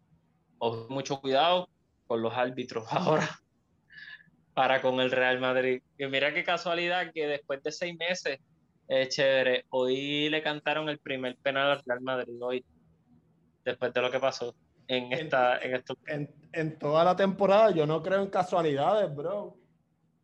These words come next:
Speaker 1: <laughs> seis meses sin que le cantaran un penal a favor al Real Madrid,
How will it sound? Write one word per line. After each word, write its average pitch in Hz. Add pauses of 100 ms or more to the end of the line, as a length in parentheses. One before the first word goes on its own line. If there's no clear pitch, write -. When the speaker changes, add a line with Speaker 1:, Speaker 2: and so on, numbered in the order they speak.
(200)
Speaker 1:
<laughs> - (480)
seis 147
meses 135 (320)
sin 135
que 135
le 131
cantaran 131
un 143
penal 139
a 135
favor 135
al 135
Real 139
Madrid, 143